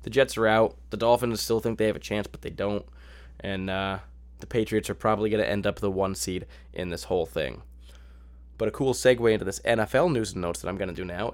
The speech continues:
is that Jacksonville Jaguar storyline, because with the Bills beating them there, um, this was a game that the Bills obviously were probably expected to lose. The Bills have been pretty bad all season long. Even though Josh Allen's coming back,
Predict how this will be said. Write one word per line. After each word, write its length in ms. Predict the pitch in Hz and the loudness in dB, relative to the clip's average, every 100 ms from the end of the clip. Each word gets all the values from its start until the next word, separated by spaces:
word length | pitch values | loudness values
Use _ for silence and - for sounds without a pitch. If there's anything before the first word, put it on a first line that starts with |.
| - | -4
is 400 | 107 107 104 - | 2 2 2 0
that 200 | 110 107 | -2 2
Jacksonville 420 | 120 120 117 107 | 0 0 0 0
Jaguar 380 | 107 131 127 107 | 2 4 4 2
storyline, 440 | - 104 101 95 | 2 2 2 0
because 340 | 101 - 101 - | -2 0 0 -2
with 160 | 160 - | -4 -4
the 60 | |
Bills 280 | 240 151 131 | 2 2 2
beating 280 | - 120 110 | 0 -2 0
them 180 | 101 82 | -2 -2
there, 260 | 85 110 120 - | -4 -6 -8 -10
um, 460 | 98 95 95 95 98 - - - | -6 -4 -4 -6 -10 -16 -14 -8
this 160 | 123 | -4
was 100 | 127 | -4
a 60 | 110 | -2
game 220 | 104 107 | 0 0
that 100 | 92 | -4
the 60 | 95 | -4
Bills 360 | 107 101 95 | 0 0 0
obviously 720 | 80 98 95 92 - 92 90 - - - - - - - - - - - - - - - - | -4 -4 -4 -6 -4 -4 -4 -8 -20 -20 -20 -20 -20 -20 -20 -20 -20 -20 -20 -20 -20 -20 2
were 160 | 120 | 4
probably 420 | 104 131 113 98 101 | 6 6 6 6 0
expected 400 | - 123 113 101 | 4 4 4 -2
to 100 | 101 | -4
lose. 440 | 101 107 104 101 | 0 0 0 -2
The 80 | 98 | -4
Bills 260 | 110 101 101 | 0 0 0
have 100 | 98 | -4
been 140 | 95 | -4
pretty 200 | - 98 | -4 -4
bad 320 | 85 101 98 | 0 0 2
all 220 | - 92 90 | 0 -2 -2
season 280 | 101 92 | -4 -6
long. 140 | 95 107 | -4 -2
Even 160 | 135 | 0
though 80 | 139 | 2
Josh 260 | 107 104 104 | 4 2 2
Allen's 240 | 98 95 | -2 -2
coming 240 | - 92 92 | -4 -6 -4
back, 400 | 98 92 - | 0 0 0